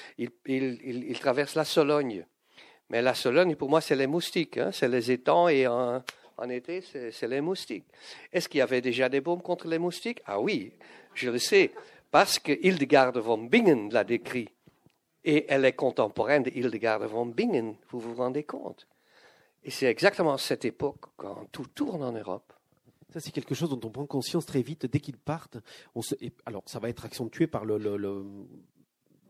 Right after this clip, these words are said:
Speaker 2: dans la suite du roman, mais cette, euh,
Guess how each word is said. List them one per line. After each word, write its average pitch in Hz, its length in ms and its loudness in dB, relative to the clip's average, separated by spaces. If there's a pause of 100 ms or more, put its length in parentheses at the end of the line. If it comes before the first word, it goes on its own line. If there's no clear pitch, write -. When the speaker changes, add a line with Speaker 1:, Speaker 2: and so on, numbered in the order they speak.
(440)
Speaker 2:
dans 127 220 -12
la 101 120 -12
suite 156 200 -10
du 123 100 0
roman, 139 300 -2 (400)
mais 120 120 -4
cette, - 380 -8
euh, 113 340 -2